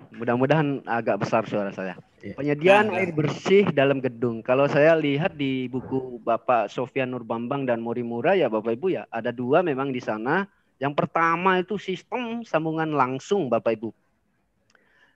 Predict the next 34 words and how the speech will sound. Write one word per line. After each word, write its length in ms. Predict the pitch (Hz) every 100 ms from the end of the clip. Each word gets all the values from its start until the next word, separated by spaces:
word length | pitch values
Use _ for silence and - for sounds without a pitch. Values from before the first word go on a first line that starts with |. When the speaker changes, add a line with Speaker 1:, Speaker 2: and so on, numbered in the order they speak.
| _ -
Speaker 1:
Nah, 160 | 104 104
kalau 160 | 131
di 160 | 147 156
Indonesia 400 | 165 165 165 214
mudah 240 | 175 147
ditebak. 640 | 147 139 160 143 123 - -
Kalau 240 | 151 175
ada 240 | 160 160 175
sistem 400 | 175 156 214 220
sambungan 400 | 180 160 156 151
langsung, 440 | 151 180 165 160 -
pasti 480 | 170 160 156 - 226
ada 220 | 135 127
sistem 320 | 127 127 165 156
sambungan 360 | 131 123 139 135
tak 160 | 85
langsungnya. 600 | 117 120 - 117 113 95 - _ _ _ _ _ _ _ _ _ _
Nah, 160 | 110 104
yang 160 | 120
kedua, 560 | 135 151 185 208 196 202
sistem 400 | 156 143 175 180
sambungan 380 | 139 135 139 135
tak 160 | 87
langsung. 320 | 113 113 107 113
Hanya 240 | 147 180
dua 400 | 156 151 170 156
ini 240 | 165 196
sistemnya. 640 | - 135 - 120 110 98 92 _ _ _ _
Nanti 180 | 220 214
terkait 400 | 165 143 139 143
instalasi 400 | 139 135 127 131
kita 240 | 156 143 135
bisa 240 | 123 120
diskusikan. 560 | 110 120 113 107 90